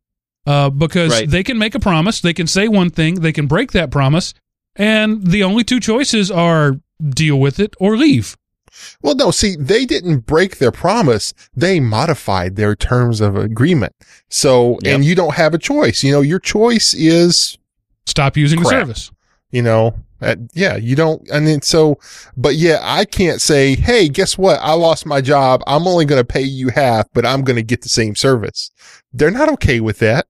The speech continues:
Speaker 1: Yeah, it's, it's like if I just decided one day to pay my mortgage payment, just pay half of it. And, you know, I, I'm modifying the terms of our agreement. I'm only gonna pay half of it. That wouldn't work.
Speaker 2: Mm-hmm. Oh, no.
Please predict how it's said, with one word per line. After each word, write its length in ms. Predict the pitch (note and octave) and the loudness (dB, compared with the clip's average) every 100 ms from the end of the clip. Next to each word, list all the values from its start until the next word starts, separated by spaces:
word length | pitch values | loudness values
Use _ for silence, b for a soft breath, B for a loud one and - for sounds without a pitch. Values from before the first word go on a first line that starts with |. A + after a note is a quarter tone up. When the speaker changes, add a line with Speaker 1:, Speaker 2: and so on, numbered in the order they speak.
| - | -2
Speaker 1:
Yeah, 160 | C#4+ | 0
it's, 220 | C#4+ - | -2 -6
it's 240 | C#4+ C4 - | -6 -6 -4
like 160 | D4 | -2
if 100 | B3+ | -2
I 140 | A#3 A3 | 0 0
just 200 | A#3+ - | -2 -2
decided 480 | A3 - F#3 F#3 E3 | -2 0 0 0 0
one 180 | F3 F3 | 0 0
day 120 | E3 | -2
to 80 | D#3+ | -2
pay 200 | E3+ D#3+ | -2 0
my 220 | D3+ C#3+ | 2 0
mortgage 640 | D#3 D#3 F#3+ C4 G#3+ - | 0 0 2 2 0 -4
payment, 340 | - D#3 D3+ D3 | -2 0 0 -2
just 120 | E3+ | -2
pay 100 | F3+ | -2
half 240 | D#3+ A3 E3 | 0 -2 -2
of 140 | G#2 | -4
it. 180 | G2 - _ _ _ _ _ _ _ _ _ | -6 -16 _ _ _ _ _ _ _ _ _
And, 380 | - D#3+ D#3 D#3 - | -4 -2 -2 -4 -4
you 100 | F3 | -2
know, 200 | C#3 C3+ - | -2 -6 -4
I, 280 | F3 E3+ F3+ | -2 0 2
I'm 80 | F3+ | 2
modifying 480 | F#3 G3 - F#3 | 2 0 0 0
the 80 | F3 | 0
terms 240 | D#3 F3 E3 | 0 2 2
of 100 | D#3 | 2
our 100 | E3 | 2
agreement. 380 | D#3 E3+ C3+ F#2+ | 2 2 2 0
I'm 120 | C#3 | 0
only 140 | C#3+ D3 | 2 2
gonna 140 | C3+ | 0
pay 140 | C#3+ | 0
half 220 | C#3+ G3 D#3 | 0 0 -2
of 120 | A2 | -4
it. 180 | G2 - _ _ _ _ _ | -6 -14 _ _ _ _ _
That 180 | - G#3+ | -4 0
wouldn't 260 | C#4 A3 E3+ | 2 4 4
work. 200 | C#3+ G#2+ | 2 0
Speaker 2:
Mm-hmm. 880 | C3 F#3+ _ - - - _ - - | -6 -10 _ -18 -18 -18 _ -4 -4
Oh, 140 | - | -4
no. 260 | G#2 B2 F#2 | -2 0 -2